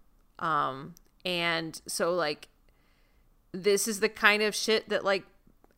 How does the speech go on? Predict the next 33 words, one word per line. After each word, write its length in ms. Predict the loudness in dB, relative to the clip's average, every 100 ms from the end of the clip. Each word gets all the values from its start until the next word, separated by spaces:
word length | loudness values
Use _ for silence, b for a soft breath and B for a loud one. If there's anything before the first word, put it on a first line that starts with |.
| 2
actually 420 | 4 4 4 2
has 200 | 4 2
happened 380 | 8 8 8 -2
to 80 | -4
people, 520 | -4 -8 -4 -6 -4 -4
and 140 | -2
it 120 | -2
has 360 | 4 4 4 -4
real, 640 | -4 0 2 2 0 -2 b b b b b b -20 -10
you 100 | -6
know, 240 | 0 2 2
it's, 200 | -2 -2
it's 200 | -2 2
not 300 | 4 4 4
just 220 | -2 -2
a 60 | -4
fa-, 240 | -2 -4
this 160 | -2 -4
is 80 | 2
not 180 | 4 4
just 140 | 2
a 60 | -6
fantasy 460 | 0 -2 -2 -6 -6
situation. 680 | -6 -6 -4 -4 -4 -4
This 160 | -4 -4
is 100 | -2
a 80 | -2
very 680 | 0 -2 0 -2 -4 -6 -12 -20 -20 -20 _
real, 840 | -6 -4 0 2 2 0 -2 -6 -12 -20
personal, 1080 | -8 -6 -2 -2 0 0 2 2 2 -2 -6 _ -20 -20 -12
painful 560 | -4 -2 -2 -2 -4
thing 600 | 0 0 0 -2 -6 -10 -14 -20 -20 -20 -20 -20 -20 -20 _
that 400 | -8 0 0 0